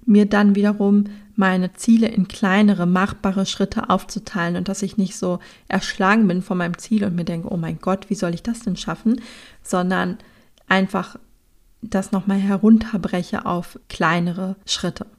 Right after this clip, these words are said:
Ich überprüfe aber auch, was ich brauche, um die Ziele zu erreichen. Also das kann vielleicht eine Weiterbildung sein, weil ich noch mehr wissen muss zu einem Thema. Das kann aber auch ein bestimmtes Budget sein oder auch schlichtweg Zeit.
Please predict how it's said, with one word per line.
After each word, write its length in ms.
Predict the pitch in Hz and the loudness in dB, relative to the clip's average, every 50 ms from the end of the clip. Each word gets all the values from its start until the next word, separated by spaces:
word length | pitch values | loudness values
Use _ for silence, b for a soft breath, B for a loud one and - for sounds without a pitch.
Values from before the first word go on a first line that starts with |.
| _ _ _ _ _ _ _ _ b b b b b b b b b b b b b b _ - 233 | _ _ _ _ _ _ _ _ b b b b b b b b b b b b b b _ 2 2
Ich 200 | 226 233 - - | 2 0 -2 -2
überprüfe 580 | - 220 208 208 208 208 - 277 277 269 - | 2 4 4 2 2 2 0 0 0 2 0
aber 240 | 262 233 233 214 - - | 2 2 2 2 2 2
auch, 320 | 190 226 269 302 302 302 - | 2 4 4 4 2 0 -2
was 200 | - 220 214 - | -2 -2 -2 -2
ich 180 | 208 208 - - | -4 -4 -4 -6
brauche, 500 | 202 - 233 208 233 285 294 - - 208 | -6 -2 0 2 2 2 0 -2 -2 -2
um 240 | 208 - - 220 208 | -2 2 4 4 4
die 160 | 208 202 202 | 4 2 0
Ziele 320 | - - 226 208 208 202 | -2 -2 0 0 0 0
zu 140 | 208 - 214 | -2 -2 -2
erreichen. 640 | 208 202 214 202 202 233 254 254 - 240 214 220 220 - | -2 -2 0 0 0 0 0 -2 -4 -8 -8 -8 -6 -6
Also 200 | 185 175 - - | -6 -4 -4 -6
das 160 | - 160 - | -8 -10 -10
kann 200 | - - 180 180 | -8 -6 -6 -6
vielleicht 360 | - - - - 180 - - | -4 -4 -4 -6 -6 -6 -6
eine 140 | - 170 170 | -6 -4 -2
Weiterbildung 640 | 180 214 254 247 262 240 202 208 208 202 196 196 190 | 0 0 0 0 0 0 0 2 2 2 2 0 -2
sein, 340 | - - 185 175 180 180 | -2 -2 -2 -2 -2 -4
weil 160 | 175 170 165 165 | -4 -6 -6 -6
ich 120 | 165 - | -8 -8
noch 180 | 170 165 - - - - | -8 -10 -10 -12 -10 -6
mehr 320 | 208 170 165 165 160 165 156 180 | -6 -4 -2 -4 -4 -2 2 2
wissen 340 | 233 262 - - 277 254 | 2 2 0 -2 -2 -2
muss 240 | 247 247 254 247 - | 0 -2 -2 -4 -6
zu 100 | - - | -6 -6
einem 280 | - - 240 240 233 233 | -4 0 2 2 2 2
Thema. 460 | - - 233 226 233 233 233 240 240 233 B B B B - | 0 0 2 2 4 4 2 0 -2 -4 B B B B -12
Das 200 | - 196 - - | -12 -10 -10 -8
kann 220 | - - 180 175 | -6 -4 -4 -4
aber 260 | 170 170 170 - - | -4 -4 -6 -6 -6
auch 80 | - - | -6 -4
ein 160 | - 170 170 | -4 -4 -2
bestimmtes 520 | 175 180 - - - 190 175 - - - | -2 -4 -4 -2 -2 -2 -2 -2 -6 -8
Budget 480 | - - 214 175 - - 262 269 285 269 | -8 -6 -6 -4 -2 -2 0 0 0 0
sein 420 | 269 - 220 220 214 214 220 220 B B B B B B | 0 0 2 2 4 2 2 0 B B B B B B
oder 460 | - - 214 220 220 233 233 233 - | 0 4 6 6 6 6 4 0 -2
auch 100 | 202 190 | -4 -6
schlichtweg 640 | - - - 202 196 202 - - - 190 190 - - | -6 -2 0 0 0 -2 -4 -6 -4 -4 -4 -6 -10
Zeit. 400 | - - - 160 160 214 - - | -14 -10 -6 -6 -6 -6 -8 -10